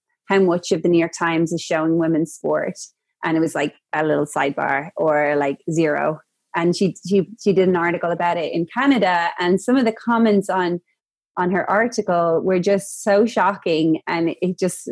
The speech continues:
Molly and I, like, read them and we were just like, "This is, this is, this is not, can't be how people think in twenty twenty." Um, how, what, like, how do you kind of,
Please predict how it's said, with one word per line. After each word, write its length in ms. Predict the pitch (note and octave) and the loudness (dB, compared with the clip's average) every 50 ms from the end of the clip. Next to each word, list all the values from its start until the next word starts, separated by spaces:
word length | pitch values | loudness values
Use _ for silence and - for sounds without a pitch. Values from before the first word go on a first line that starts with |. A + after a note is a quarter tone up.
| F#3 | -2
Molly 320 | F3 F#3+ F#3 F#3 F#3+ G3 G3 | 0 2 2 2 2 2 2
and 80 | F#3+ F#3 | 2 2
I, 140 | F3+ F3 F3+ E3+ | 0 0 0 -2
like, 140 | F3 F3 - | -2 -4 -4
read 280 | - D#3 E3 F3 F3+ - | -2 -2 -2 -2 -2 -2
them 160 | E3+ D#3+ D#3+ | -2 0 0
and 160 | E3 E3 E3 E3 | 0 0 0 0
we 80 | E3 | 0
were 180 | E3 E3 F3 D#3+ | 0 0 0 -2
just 200 | F3+ F3+ - - | -2 -4 -4 -4
like, 240 | F3 D#3+ D#3+ - - _ _ | -2 -2 -4 -6 -8 _ _
"This 180 | F#3+ G#3 G#3 | -2 0 2
is, 260 | - A#3 G3+ F3 - - | 2 0 0 0 -4 -2
this 180 | - G#3+ G#3+ - | -2 -2 0 -2
is, 120 | G#3 F3 - _ | -6 -6 -2 _
this 160 | A3+ G#3+ - | -4 -2 -2
is 120 | A3 F#3+ F#3 | -4 0 0
not, 220 | G3+ F#3+ - - | 0 0 -2 -2
can't 240 | - G3+ G3 F#3+ F#3+ | -2 0 0 0 0
be 100 | - F#3+ | -2 0
how 120 | G3 F3+ | 0 0
people 320 | F3 F3+ F#3+ - - E3+ - | 0 0 0 0 -2 -6 -2
think 220 | _ F#3+ F3 E3+ E3 | _ 0 0 0 -2
in 80 | E3+ | -2
twenty 300 | D3+ - - F3 E3 - - | -4 -4 -4 -4 -4 -4 -8
twenty." 580 | - - F#3+ F#3 F#3+ F3+ - - - D3+ D#3+ _ _ _ _ - _ _ _ _ _ | -6 -4 -2 0 0 0 -2 -4 -4 -6 -8 _ _ _ _ -20 _ _ _ _ _
Um, 460 | F#3 F#3 F#3 F#3 F3+ F3+ E3+ D#3+ - - _ _ _ _ _ _ _ _ _ _ _ | -2 0 2 2 2 0 0 -2 -4 -6 _ _ _ _ _ _ _ _ _ _ _
how, 200 | G#3 F#3+ A3+ G#3 | -6 -4 -4 0
what, 180 | - A#3+ - - | 0 -2 -2 -2
like, 120 | B3+ A#3+ | -4 -4
how 240 | A3 G#3+ B3 C4 D#4+ | -2 0 0 0 2
do 100 | C#4+ E4 | 4 6
you 360 | C#4+ A#3 A3 A3 A3 A3 G#3 | 6 6 6 6 4 2 2
kind 180 | - A#3+ G3+ F#3+ | 0 0 0 0
of, 180 | F#3+ F#3 E3+ | 0 -2 -4